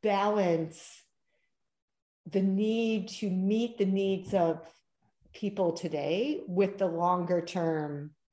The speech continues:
um, sustainability. And in fact, the word sustainability is extraordinarily squishy. What does that mean exactly? You know, and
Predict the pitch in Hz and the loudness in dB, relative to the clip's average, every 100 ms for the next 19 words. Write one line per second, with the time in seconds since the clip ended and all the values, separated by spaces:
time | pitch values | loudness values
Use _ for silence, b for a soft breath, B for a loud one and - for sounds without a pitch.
0 | _ _ - 165 147 135 127 139 131 - | _ _ -4 -2 -2 -6 -10 -14 -20 -20
1 | _ _ - 185 175 190 170 156 160 143 | _ _ -8 -6 -4 0 0 2 0 0
2 | - - - - b b b b b 202 | -6 -10 -16 -20 b b b b b 4
3 | 226 214 226 - - 185 226 247 - 226 | 4 8 6 6 4 8 10 10 8 -4
4 | - 226 196 180 175 170 165 156 170 - | 2 4 4 4 4 6 4 4 0 -8
5 | - 185 180 175 165 160 156 151 147 - | -6 0 0 2 0 0 0 -2 -4 0
6 | 175 - 156 160 - - b b b b | 0 0 -6 -8 -12 -18 b b b b
7 | _ _ _ - 160 - 190 247 269 - | _ _ _ -10 -8 -8 0 2 2 6
8 | 294 302 247 202 247 240 240 190 151 - | 8 8 8 8 8 6 6 2 2 2
9 | - 202 190 214 294 208 202 | 2 6 6 6 4 4 2